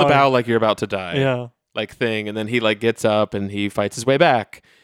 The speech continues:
Speaker 2: And Tum Tum gave him some jelly beans
Speaker 1: Yeah.
Speaker 2: for good luck,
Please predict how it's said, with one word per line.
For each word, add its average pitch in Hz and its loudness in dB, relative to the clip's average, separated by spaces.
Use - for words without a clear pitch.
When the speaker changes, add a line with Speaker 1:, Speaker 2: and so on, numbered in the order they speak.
Speaker 2:
And 107 -2
Tum 131 0
Tum 123 -2
gave 120 0
him 117 -6
some 107 -6
jelly 127 -2
beans 113 0
Speaker 1:
Yeah. 135 2
Speaker 2:
for 123 -4
good 120 -2
luck, 107 -2